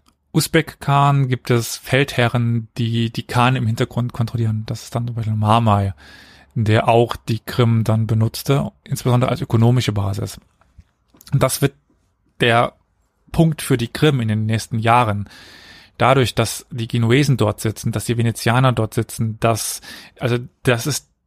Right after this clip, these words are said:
der Handelsknoten, der, das ist das Ende der Seidenstraße. Da, da kann man ganz viel Geld machen, ganz viel Reichtum machen. Und das nutzt Mamai, um sich eben als der wichtigste Feldherr-General zu etablieren.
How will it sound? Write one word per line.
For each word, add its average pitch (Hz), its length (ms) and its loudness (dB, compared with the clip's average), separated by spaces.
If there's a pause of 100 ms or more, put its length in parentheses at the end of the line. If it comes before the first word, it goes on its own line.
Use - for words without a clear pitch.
(220)
der 123 240 2
Handelsknoten, 113 1040 2 (280)
der, - 140 -4 (120)
das 139 220 -2
ist 123 100 -6
das 123 100 -6
Ende 139 320 0
der 123 120 -2
Seidenstraße. 117 960 -2 (540)
Da, 117 140 -2
da - 300 -4
kann 127 160 -2
man 120 140 2
ganz 135 340 0
viel 123 320 -2
Geld 120 340 2
machen, 117 160 -2
ganz 123 140 -4
viel 120 100 -4
Reichtum 113 540 -4
machen. 110 320 -6
Und 123 180 -4
das 156 120 2
nutzt - 260 2
Mamai, 151 460 4
um 135 160 -2
sich 123 240 -4
eben 131 240 -4
als 127 520 0
der 120 280 0
wichtigste - 500 -4
Feldherr-General 120 880 -4
zu - 100 -10
etablieren. 117 600 -6